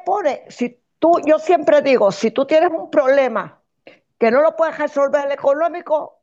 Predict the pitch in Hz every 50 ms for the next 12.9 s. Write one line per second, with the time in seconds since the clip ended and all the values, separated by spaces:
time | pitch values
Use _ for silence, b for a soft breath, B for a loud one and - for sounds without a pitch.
0 | _ - 226 240 226 220 202 285 311 320 311 330 320 311 311 311 - 302 294 285
1 | - 349 381 370 392 339 - - 302 302 294 294 302 294 285 277 285 294 294 _
2 | - 330 330 320 311 302 277 _ _ 254 _ _ _ _ _ _ _ _ _ _
3 | _ - 269 269 269 262 247 196 226 240 226 302 302 233 175 - _ _ _ _
4 | _ _ _ _ _ _ _ _ - 214 - 220 214 220 190 - 202 208 202 190
5 | - 202 190 190 190 190 190 - 339 381 311 196 160 - _ _ _ _ _ _
6 | _ _ _ _ _ _ _ _ _ _ - 196 165 220 208 - - - 202 180
7 | - - 247 277 320 - - 214 233 240 233 220 208 202 202 - 226 185 - -
8 | 190 185 208 285 277 - - - 185 170 180 202 196 - 247 240 - 320 330 311
9 | 311 302 294 254 220 240 254 254 - - 240 233 - 202 175 - - 285 403 392
10 | 233 - b b b b b b b b b - 220 220 208 208 226 262 311 330
11 | 320 311 320 - - 277 262 226 208 - - 226 208 202 208 196 175 202 214 285
12 | 359 359 - 480 440 247 226 - 202 185 185 196 233 277 262 185 -